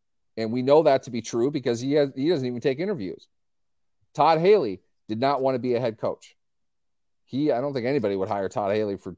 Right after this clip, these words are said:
just about anything anymore. But those are the names that they hired. And the commonality that they share is that neither one of them had any more ambitions about being a head coach. They wanted to do what they do, and that's it.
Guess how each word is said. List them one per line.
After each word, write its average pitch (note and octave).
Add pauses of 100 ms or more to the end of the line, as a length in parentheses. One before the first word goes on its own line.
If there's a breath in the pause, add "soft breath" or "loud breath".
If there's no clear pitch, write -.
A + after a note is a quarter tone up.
(120)
just A#2
about G#2
anything G#2
anymore. F2+ (460)
But A2+
those C3+
are F#3+
the B2+
names A#2+
that G#2+
they G2+
hired. G#2+ (360)
And G#2+
the G#2+
commonality D3+
that G#2
they G2+
share C3+
is G#2+
that A2
neither B2
one D3
of G#2
them G2+ (460)
had C#3
any C3
more C3+
ambitions A#2+
about G#2
being G#2
a G#2+
head B2+
coach. -
They A2
wanted B2+
to D#3+
do B2+
what B2+
they A2
do, A2+
and C#3+
that's C#3+
it. G#3+